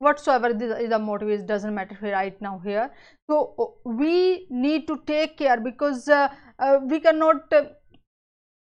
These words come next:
hundred percent rely on the security whatever the cloud is offering, because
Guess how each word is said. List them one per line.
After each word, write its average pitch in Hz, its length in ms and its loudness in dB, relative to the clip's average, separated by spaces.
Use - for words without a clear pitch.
hundred 311 320 2
percent 302 440 0
rely 269 460 4
on 247 200 -4
the 233 100 0
security 254 580 0
whatever 240 340 -2
the 233 100 -2
cloud 214 340 0
is 208 140 -8
offering, 202 320 -6
because 233 260 -2